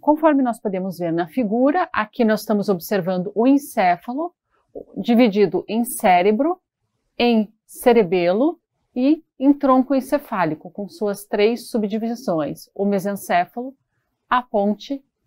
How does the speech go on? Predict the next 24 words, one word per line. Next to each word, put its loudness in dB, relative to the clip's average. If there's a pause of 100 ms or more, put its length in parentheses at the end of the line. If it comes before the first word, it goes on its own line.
(160)
e 0
o 4
bulbo. -2 (440)
Mas 2
ainda, 0
quando 4
nós 0
falamos -2
de -4
cérebro -2
propriamente -4
dito, -4 (120)
nós -4
temos 0 (260)
várias 0
subdivisões -2
do -6
cérebro. -6 (380)
A -2
primeira 4
subdivisão -2
que -10
nós -6
fazemos -6